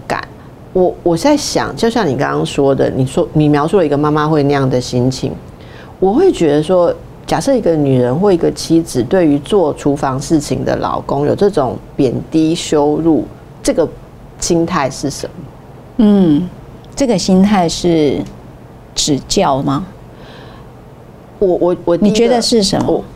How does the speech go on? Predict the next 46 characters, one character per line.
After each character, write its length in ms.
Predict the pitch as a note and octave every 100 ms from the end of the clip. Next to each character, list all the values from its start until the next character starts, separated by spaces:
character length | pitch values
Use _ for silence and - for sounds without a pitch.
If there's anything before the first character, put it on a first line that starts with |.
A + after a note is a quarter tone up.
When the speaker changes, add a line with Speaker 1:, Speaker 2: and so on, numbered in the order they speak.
| - - - F3+ -
Speaker 1:
我 100 | -
在 160 | F3+ B3
想， 320 | B3 D3+ C3
因 100 | F#3+
为 60 | A#3
你 60 |
刚 100 | D3
刚 120 | D#3+ F3
讲 220 | C#3+ B2+
那 120 | D3
个 300 | D3+ C#3 - - - -
太 180 | - E3
太 220 | D#3+ C3+
觉 160 | C3 C#3
得 100 | C3+
说 100 | C#3+
我 220 | - B2
的 100 | B2
宝 240 | B2+ - E2+ -
贝 220 | D3+ B2
哈， 120 | A#2+
Speaker 2:
对。 140 | G#3
Speaker 1:
不 40 | E3+
能 100 | C#3
随 140 | C3+
便 220 | B2+ D#3 C3+
被， 340 | C#3 C3 - - -
被 380 | C3 A#2 - - -
粗 180 | - D3
糙 220 | C#3 C3+
对 240 | C3 C3
待 200 | - C#3
的 140 | C3+ A#2+
心 280 | - -
情 220 | D#3 B2 A2+
启 240 | - A#2+
发 260 | - C3+ C3
了 100 | -
我。 220 | F2 -
Speaker 2:
对。 0 | - - - -
Speaker 1:
我， 120 | F#3 G3+
我 100 | G3
是 140 | D4
在 80 | D#4+
想 300 | - A#2+ A2+
说， 320 | D#3 D3+ E3